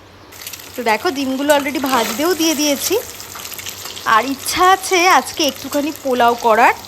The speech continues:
তাই জন্য এটা ডিমের কারিই করব, ঝোল করব না। তো দেখো, প্রথমেই কিন্তু ফোড়নে দিয়ে দিলাম হচ্ছে শুকনো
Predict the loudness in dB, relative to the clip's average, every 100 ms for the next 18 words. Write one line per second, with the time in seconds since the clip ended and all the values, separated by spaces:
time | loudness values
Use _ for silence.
0 | -18 -18 -16 -16 -10 0 0 0 -6 -4
1 | -4 -6 -6 -4 -4 0 0 0 -4 -4
2 | -4 -4 -6 -4 -4 -2 -4 -4 -4 -4
3 | -6 -16 -16 -16 -18 -16 -12 -2 0 2
4 | 2 0 0 0 -2 -2 -2 -4 0 2
5 | 4 2 -2 -2 -4 0 -2 0 -4 -6
6 | -8 0 0 0 -6 -20 -16 -8 -6 -4
7 | 0